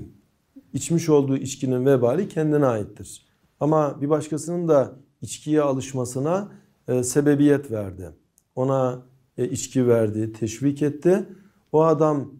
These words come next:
ömür boyunca içki içtiği sürece ona, onu başlatan kimse onun vebaline ortak olacaktır.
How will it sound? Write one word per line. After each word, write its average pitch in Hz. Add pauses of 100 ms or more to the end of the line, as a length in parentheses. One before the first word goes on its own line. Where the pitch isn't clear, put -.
ömür 156
boyunca 131
içki -
içtiği 147
sürece 113 (600)
ona, 147
onu 147
başlatan 120
kimse 147 (280)
onun 131
vebaline 123 (240)
ortak 139
olacaktır. 104